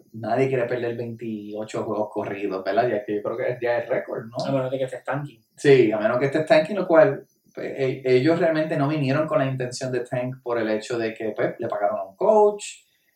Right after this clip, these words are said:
Speaker 1: eh, este es el tercer año de, de,
Speaker 2: Cunningham.
Speaker 1: de Cade. Vamos a ver qué tenemos con Jordan Ivey. Este
Speaker 2: Duren, fue revelación, pero es que la mitad de los juegos se han lastimado.
Speaker 1: Sí, él también ha estado lesionado. Tenemos a Bogdanovich, like,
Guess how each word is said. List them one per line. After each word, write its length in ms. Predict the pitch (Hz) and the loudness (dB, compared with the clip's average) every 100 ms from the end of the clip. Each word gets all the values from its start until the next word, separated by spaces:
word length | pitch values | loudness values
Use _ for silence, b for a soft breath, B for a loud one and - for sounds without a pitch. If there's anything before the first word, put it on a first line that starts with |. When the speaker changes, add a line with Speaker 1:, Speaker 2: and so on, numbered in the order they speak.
| _ | _
Speaker 1:
eh, 420 | - 113 110 107 104 | -6 -4 -2 -2 -4
este 140 | - | -4
es 60 | 110 | -4
el 60 | |
tercer 360 | 117 107 127 117 | -4 -4 0 0
año 340 | 113 110 110 | 0 0 -2
de, 720 | 110 107 107 104 98 92 87 | 2 4 4 2 -2 -4 -8
de, 60 | - | -6
Speaker 2:
Cunningham. 400 | - 147 139 113 | -2 -2 -2 -4
Speaker 1:
de 160 | 117 - | -4 -2
Cade. 640 | 180 208 208 214 214 - _ _ _ - | 2 6 6 4 -4 -12 _ _ _ -2
Vamos 220 | 127 117 | 0 2
a 40 | |
ver 120 | 120 120 | 0 2
qué 80 | |
tenemos 300 | 120 117 113 | 0 -2 -4
con 120 | - 110 | -6 -6
Jordan 300 | 113 110 107 170 202 | -4 -4 -4 -2 -2
Ivey. 560 | 208 196 196 196 190 180 - | -2 -4 -8 -8 -8 -10 -4
Este 580 | 120 113 - - 117 | -4 -4 -10 -4 0
Speaker 2:
Duren, 540 | 139 185 185 180 196 - _ | 4 6 6 4 -6 -14 _
fue 140 | - | -2
revelación, 460 | 143 151 156 151 214 | 4 4 4 2 2
pero 140 | 175 | 0
es 40 | 156 | -2
que 160 | 165 160 b b 151 | -6 -8 b b -2
la 120 | 151 | -2
mitad 180 | 139 160 | 2 4
de 20 | |
los 80 | 165 | 8
juegos 160 | 170 | 6
se 40 | 170 | 6
han 40 | |
lastimado. 380 | 160 180 220 247 | 0 0 0 -2
Speaker 1:
Sí, 240 | - - - | -4 -8 -8
él 100 | - | -10
también 240 | - 117 | -10 -8
ha 40 | 117 | -6
estado 180 | - | -2
lesionado. 360 | 120 - - - | -4 -4 -4 -4
Tenemos 260 | - - - | -2 -2 -2
a 20 | |
Bogdanovich, 680 | 117 113 208 220 214 185 143 | -2 -2 0 4 4 2 0
like, 220 | 127 | -2